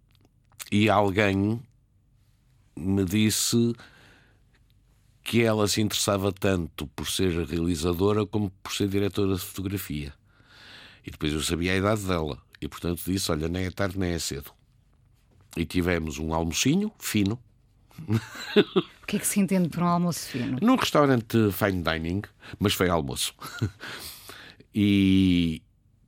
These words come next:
Speaker 1: primeiro, percebi que ela gostava de comer e de beber, condição fundamental. E depois, a primeira coisa que ela me disse foi,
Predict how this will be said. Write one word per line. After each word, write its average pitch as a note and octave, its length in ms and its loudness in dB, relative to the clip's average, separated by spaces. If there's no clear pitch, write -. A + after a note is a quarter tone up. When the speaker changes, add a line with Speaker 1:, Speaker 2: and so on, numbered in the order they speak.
Speaker 1:
primeiro, A2 420 2
percebi - 380 0
que C3+ 80 2
ela B2 140 4
gostava A#2 320 2
de - 80 -10
comer A#2+ 260 0
e A2+ 60 4
de E2+ 120 -8
beber, D2 300 -2
condição F2+ 640 -2
fundamental. C#2+ 640 -4
E A2+ 100 6
depois, G#2+ 460 2
a G2+ 80 4
primeira G#2+ 340 2
coisa G#2 240 2
que - 80 -4
ela G2+ 180 2
me G2 140 0
disse A2+ 300 0
foi, A#2 400 0